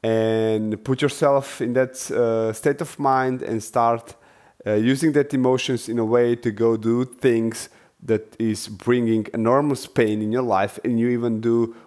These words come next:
more of that things that is becoming harm-, harmful for your, uh, physical body or, uh, not good for your health. Okay? And what I mean with recycling, I mean that you go in the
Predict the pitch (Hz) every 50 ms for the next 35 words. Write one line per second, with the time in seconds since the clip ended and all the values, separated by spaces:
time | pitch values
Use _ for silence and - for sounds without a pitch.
0 | _ _ - 98 101 123 151 175 170 143 120 113 117 113 110 - - 107 110 107
1 | 104 104 - 110 107 110 - - 110 110 107 104 98 110 107 - 110 101 104 104
2 | 104 104 - - - _ _ - 110 101 101 101 98 - - - - - - 117
3 | 113 113 110 107 - 110 101 90 - 107 98 95 98 98 95 98 95 92 - -
4 | - - - - _ - 92 87 85 87 85 85 85 - - - _ _ - 123
5 | 107 104 - 113 98 95 104 101 101 101 - - - 104 101 98 95 92 92 87
6 | - - _ _ _ _ _ - - 90 90 90 90 104 107 104 - - 113 104
7 | - - 101 90 95 90 85 - 95 92 87 - - - - - - - _ _
8 | _ _ _ _ - 98 104 135 156 151 - _ - - 139 113 - 110 120 139
9 | 139 156 156 151 156 156 151 139 131 - - 120 113 - - - - 196 - -
10 | 117 101 101 104 110 127 - - 101 113 120 131 127 120 113 - - 120 113 147
11 | 160 160 98 127 131 120 120 -